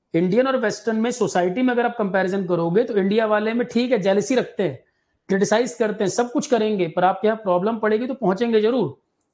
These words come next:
आपका एनिमी भी जो होगा वो पहुंचेगा जरूर। एक यहाँ पर इमोशनल कनेक्ट की बात है जो ज्यादा देखने को मिलता है as compare to West। इमोशनल कनेक्शन, इमोशनल वननेस यहाँ पर ज्यादा है।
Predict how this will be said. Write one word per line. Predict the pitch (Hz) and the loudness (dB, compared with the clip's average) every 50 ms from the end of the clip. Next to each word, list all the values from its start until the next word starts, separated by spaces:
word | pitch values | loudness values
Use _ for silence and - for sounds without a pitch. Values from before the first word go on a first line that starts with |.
| _ _ | _ _
आपका | - 180 190 190 - 254 233 - 190 | 0 0 0 0 -2 -4 -2 0 0
एनिमी | 196 202 226 262 294 | 0 2 2 2 2
भी | 285 277 269 | 2 0 0
जो | 226 254 220 | 0 0 0
होगा | 190 196 208 208 240 | 2 2 2 2 0
वो | 254 262 | 0 -2
पहुंचेगा | 262 240 185 196 196 247 233 233 208 | -2 -2 -2 0 0 0 0 0 0
जरूर। | 175 165 165 160 160 160 - _ _ _ _ _ _ _ _ _ - 214 | -2 -2 -2 -4 -4 -6 -10 _ _ _ _ _ _ _ _ _ 2 2
एक | 220 208 233 | 2 4 2
यहाँ | 214 208 226 220 | 2 2 2 2
पर | 311 294 | 2 2
इमोशनल | 262 226 214 208 208 214 214 - - 240 254 277 294 294 - - | 2 4 4 4 4 2 2 0 0 0 0 0 0 0 -2 -2
कनेक्ट | 226 240 233 - - | -2 -2 -2 -4 -4
की | - 185 | -4 -2
बात | 156 156 143 123 - - | -2 -2 -4 -6 -10 -14
है | 139 127 - _ _ _ _ _ _ _ _ _ _ _ _ _ - | -16 -18 -18 _ _ _ _ _ _ _ _ _ _ _ _ _ -4
जो | - 208 180 | -4 0 0
ज्यादा | 196 190 196 233 | 2 0 0 2
देखने | 220 208 208 - 208 208 | 0 0 0 0 -2 -2
को | 185 196 | -2 0
मिलता | 190 180 175 175 175 202 214 | 0 2 0 2 2 2 2
है | 247 294 - - _ _ _ _ _ _ | 2 0 -6 -12 _ _ _ _ _ _
as | - 190 190 - | 0 0 2 2
compare | - 202 196 185 196 202 196 196 | 0 -2 0 0 0 0 2 2
to | 202 190 | 0 -2
West। | 160 151 135 127 - - - - _ _ _ _ _ _ _ _ _ _ _ _ _ _ _ _ _ | -2 -2 -4 -6 -8 -10 -14 -20 _ _ _ _ _ _ _ _ _ _ _ _ _ _ _ _ _
इमोशनल | 180 180 185 202 185 - - 262 269 269 | 0 2 4 2 0 0 0 0 0 0
कनेक्शन, | 269 233 202 190 180 - - - 196 202 226 247 254 247 | 0 0 0 0 -2 -4 -2 0 0 0 0 -2 -2 0
इमोशनल | 185 185 180 185 180 - - 240 262 254 208 | 2 2 2 2 0 0 0 0 0 2 2
वननेस | 185 180 175 170 170 180 202 254 254 - 214 | 2 2 2 2 0 0 -2 -2 -4 -2 -2
यहाँ | 190 170 190 196 | 0 0 0 0
पर | 214 185 | 0 0
ज्यादा | 160 185 185 180 214 202 | 0 0 0 0 0 0
है। | 156 139 131 131 | -2 -4 -8 -12